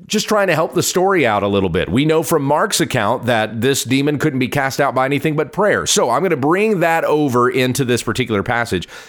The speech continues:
and somehow fasting got added to that as well. "This kind does not go out except by prayer and fasting." Mark doesn't mention fasting, but whoever copied the line to be that in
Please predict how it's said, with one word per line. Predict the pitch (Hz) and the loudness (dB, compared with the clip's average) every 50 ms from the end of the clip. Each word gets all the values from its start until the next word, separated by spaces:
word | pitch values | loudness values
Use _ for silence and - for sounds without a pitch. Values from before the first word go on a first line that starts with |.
| - _ - | -20 _ -4
and | - 135 131 120 | -4 -2 0 0
somehow | - - 202 208 226 220 180 151 131 123 | 0 0 2 2 2 2 0 2 2 0
fasting | 113 - - - 165 160 165 170 151 - - 156 135 110 101 | -2 -2 -4 -4 -2 -2 0 -2 -2 -2 -2 -2 0 0 2
got | 104 113 113 110 | 2 2 0 0
added | - 117 120 117 113 113 104 | 0 0 0 0 0 0 0
to | 104 98 | 0 0
that | 101 104 104 101 95 | 0 2 0 0 0
as | 85 104 98 92 85 | 0 0 0 0 -2
well. | 95 98 104 101 90 78 78 | -2 0 0 0 0 0 0
"This | 85 110 113 | 0 -2 -2
kind | - - 123 117 110 104 | -2 -2 -2 -2 0 -2
does | 104 90 | -2 -2
not | 120 117 117 110 | 0 -2 -2 0
go | 107 104 104 | 0 0 0
out | 101 95 92 | 0 0 -2
except | 92 - 120 107 82 | -2 -2 -4 -2 -2
by | 101 101 95 | -2 -2 -2
prayer | - - 113 107 101 92 | -2 -2 -2 0 0 0
and | 92 87 85 | 0 -2 -2
fasting." | 117 113 110 101 - - 95 92 | -2 -2 -2 -2 -2 -4 -2 0
Mark | 95 110 139 165 - - | 0 0 0 0 0 0
doesn't | 139 120 107 - 104 | -2 -2 0 0 -2
mention | 104 107 101 - 101 92 | -2 -2 -2 -2 -4 -6
fasting, | - 101 95 95 90 - - 95 90 87 - - - - - - _ _ _ _ | -4 -2 -2 -2 -4 -4 -4 -4 -6 -6 -6 -10 -20 -20 -20 -20 _ _ _ _
but | - 120 120 | -2 -2 0
whoever | 117 120 127 143 143 127 127 117 | 2 2 2 2 2 2 0 -2
copied | - - 120 123 131 127 - 135 117 | -2 -2 -2 0 -2 0 0 -2 0
the | 101 113 | 0 0
line | 110 110 107 107 107 110 110 107 104 95 | 0 0 0 0 0 0 0 -2 -2 -2
to | - 113 | -4 -4
be | 95 87 117 120 117 113 | -2 0 0 2 2 2
that | 95 110 104 98 98 98 - - | 0 0 0 0 0 -2 -2 -2
in | 120 113 107 104 98 98 98 92 | 0 0 2 2 2 0 0 -2